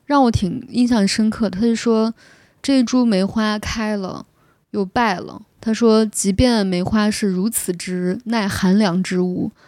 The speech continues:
但它可能也耐不了如此的寒凉。”这个寒凉已经超越它的阈值了。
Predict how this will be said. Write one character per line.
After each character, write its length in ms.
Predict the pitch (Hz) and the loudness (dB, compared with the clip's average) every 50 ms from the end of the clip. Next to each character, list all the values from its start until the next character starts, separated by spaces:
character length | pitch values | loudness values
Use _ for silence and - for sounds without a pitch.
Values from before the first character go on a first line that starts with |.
| - _ _ _ _ _ _ | -20 _ _ _ _ _ _
但 200 | - 254 220 208 | -2 0 0 0
它 220 | 202 214 214 208 | 0 0 -2 -2
可 180 | 202 - - 185 | -2 -2 -2 0
能 100 | 185 202 | 0 0
也 120 | 202 190 | 0 0
耐 220 | 185 214 220 208 185 | 0 0 0 0 0
不 80 | 190 | -2
了 180 | 185 180 175 180 | -4 -4 -4 -4
如 180 | 175 180 190 | -4 -4 -4
此 200 | 214 - - - | -4 -4 -6 -4
的 100 | - 226 | -4 -4
寒 260 | 180 - - - - 233 | -4 -4 -6 -6 -6 -4
凉。” 240 | 226 226 233 220 - _ _ _ _ _ _ _ _ _ _ _ _ _ _ | -4 -4 -4 -4 -6 _ _ _ _ _ _ _ _ _ _ _ _ _ _
这 100 | - 254 | -6 -2
个 100 | 214 220 | -2 -2
寒 220 | - - 190 185 185 | -2 0 -2 -2 0
凉 160 | 185 185 185 | -2 -2 -2
已 60 | 180 | -2
经 120 | 180 180 | -2 -2
超 220 | 185 - - 214 208 | -2 -2 -2 0 2
越 80 | 202 196 | 2 2
它 120 | 190 190 | 2 2
的 80 | 185 185 | 0 0
阈 200 | 190 202 196 185 | -2 -2 -4 -4
值 200 | - - - - | -6 -8 -6 -4
了。 240 | 123 127 165 208 | -2 -2 -2 -2